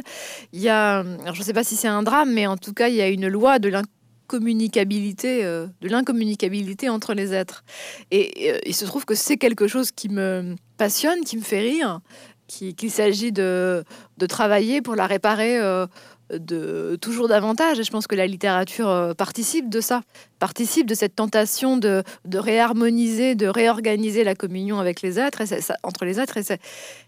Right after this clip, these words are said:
et ça commence par, euh, peut-être faire l'état des lieux de ce qui, euh, constitue l'incommunicabilité. Et, euh, oui, pour le coup, euh, ce, ce, j'en avais très conscience, oui, ce, ce, ce roman-là parle de ça.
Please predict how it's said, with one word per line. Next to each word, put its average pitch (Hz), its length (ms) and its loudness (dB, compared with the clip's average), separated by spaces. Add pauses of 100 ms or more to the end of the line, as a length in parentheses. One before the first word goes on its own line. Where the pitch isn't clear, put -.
(180)
et - 100 0
ça 220 140 4
commence 262 460 4
par, 226 300 4
euh, 190 280 2 (300)
peut-être 226 240 0
faire 226 160 4
l'état 254 300 4
des 220 160 0
lieux 254 320 2 (340)
de 202 140 0
ce - 160 -2
qui, 254 280 0
euh, 208 140 4
constitue 247 640 -2 (140)
l'incommunicabilité. 202 1080 -2 (680)
Et, 214 260 2
euh, 185 280 4
oui, 226 160 4
pour 240 180 2
le 220 100 4
coup, 277 300 0
euh, 175 640 -2
ce, 160 640 -8 (340)
ce, - 140 -6
j'en 190 460 -4
avais 208 120 0
très 214 140 -8
conscience, 240 380 -2
oui, 233 100 -2
ce, 175 200 -6
ce, 156 520 -8 (260)
ce - 140 -4
roman-là 208 400 2
parle 233 260 2
de 220 80 0
ça. 226 180 -2